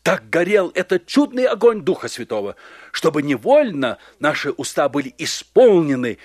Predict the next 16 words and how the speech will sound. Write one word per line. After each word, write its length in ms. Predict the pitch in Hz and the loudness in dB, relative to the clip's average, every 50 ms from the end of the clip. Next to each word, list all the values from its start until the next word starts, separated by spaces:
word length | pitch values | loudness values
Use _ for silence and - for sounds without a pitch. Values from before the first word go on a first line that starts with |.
| - _ | -20 _
хвалой 440 | - - 113 113 110 110 120 113 101 | -14 -6 -4 -2 0 0 0 -2 -2
Ему. 360 | 104 104 98 92 82 - _ _ _ _ _ _ _ _ _ - - _ _ | -6 -8 -8 -8 -10 -12 _ _ _ _ _ _ _ _ _ -20 -20 _ _
Верный 400 | - - 170 185 170 160 180 180 | -2 2 4 4 4 2 -2 -4
признак 440 | - - 208 226 214 196 226 240 - | -4 -2 -4 -4 -4 -4 -6 -6 -2
того, 400 | - 254 226 220 160 107 - _ _ | 0 0 2 2 0 -2 -2 _ _
что 280 | - - - 156 131 - | -16 -8 -4 -4 -2 -2
огонь 360 | 123 131 117 139 165 151 123 | -2 -4 -2 -2 -4 -4 -4
Божий, 500 | 98 - 190 196 156 123 - 127 120 101 _ _ _ _ _ _ _ _ _ _ | -2 -2 0 0 -2 -4 -6 -8 -10 -12 _ _ _ _ _ _ _ _ _ _
Дух 220 | - - 285 - | 0 2 2 2
Святой 380 | - - 170 180 175 190 180 165 | 0 -2 -2 0 0 0 0 0
живёт 400 | 131 147 160 165 185 180 - - | -2 -2 -2 0 -2 -2 -4 -6
в 60 | - | -4
нас 340 | 131 170 151 - - - - | -4 -2 -2 -4 -6 -10 -8
и 80 | - 151 | -6 -2
владеет 580 | 147 180 185 175 - - 277 277 233 190 - - | 0 0 0 0 0 0 0 2 0 0 0 -2
нами, 420 | - 143 123 113 107 98 82 - | -6 -6 -6 -6 -8 -10 -12 -14